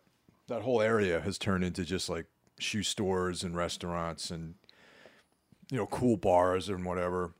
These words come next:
that place is still gonna exist. Like, the, uh, community center is still gonna be there.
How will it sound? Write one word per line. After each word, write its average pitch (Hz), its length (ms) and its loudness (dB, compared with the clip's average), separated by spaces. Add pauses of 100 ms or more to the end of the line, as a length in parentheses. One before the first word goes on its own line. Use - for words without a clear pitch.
(920)
that 117 160 0
place 120 280 4
is 101 80 0
still 120 180 2
gonna 98 240 0
exist. 85 640 -2
Like, 82 200 -4
the, 87 260 -4
uh, 80 180 -2
community 92 480 -2
center 78 500 -6
is 85 80 -10
still 95 180 -4
gonna 85 180 -8
be 90 200 -8
there. 78 320 -6